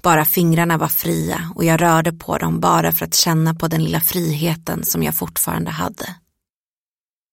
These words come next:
Hon lyfte upp benen så högt att rumpan lättade från britsen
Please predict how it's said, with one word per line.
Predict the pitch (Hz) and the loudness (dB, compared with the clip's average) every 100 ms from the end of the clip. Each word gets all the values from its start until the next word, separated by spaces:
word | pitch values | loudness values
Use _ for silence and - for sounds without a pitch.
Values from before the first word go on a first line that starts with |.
| _ _ _ _ - | _ _ _ _ 0
Hon | 170 | 4
lyfte | 160 165 170 | 4 2 -2
upp | 165 | -2
benen | - 165 165 170 165 | -2 0 0 0 0
så | - 180 180 | 0 0 -2
högt | 160 - - | -4 -6 -6
att | 165 165 | -6 -2
rumpan | 170 160 156 175 160 160 | 2 2 0 0 0 0
lättade | 165 - 170 165 | -2 -4 -4 -2
från | 165 165 156 | -2 -2 -2
britsen | 165 165 - - 180 180 | -2 -4 -2 -2 -4 -8